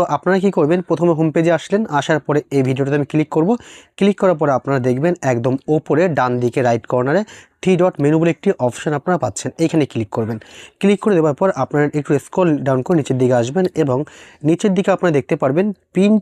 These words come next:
to your profile, এখানে আপনারা ক্লিক করবেন। ক্লিক করে দেওয়ার পর দেখুন পিনিং,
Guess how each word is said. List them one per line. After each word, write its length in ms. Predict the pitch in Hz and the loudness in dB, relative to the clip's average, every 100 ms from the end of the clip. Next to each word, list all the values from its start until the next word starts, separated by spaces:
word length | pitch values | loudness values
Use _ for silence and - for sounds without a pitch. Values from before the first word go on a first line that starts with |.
| - | 2
to 60 | 175 147 | 2 2
your 100 | 175 151 | 2 -2
profile, 340 | 127 127 104 - - _ 160 | -2 -2 -6 -10 -20 _ -4
এখানে 200 | 170 202 185 | -2 0 0
আপনারা 160 | - 185 | 0 -2
ক্লিক 180 | 147 113 - | 0 -2 -2
করবেন। 220 | 110 113 - - - | -4 -6 -10 -20 -6
ক্লিক 200 | 185 185 - | 0 0 2
করে 120 | 147 | 2
দেওয়ার 180 | 131 127 151 | 2 0 0
পর 80 | 170 | 0
দেখুন 140 | 147 131 - | 0 -2 0
পিনিং, 240 | 143 185 | 2 2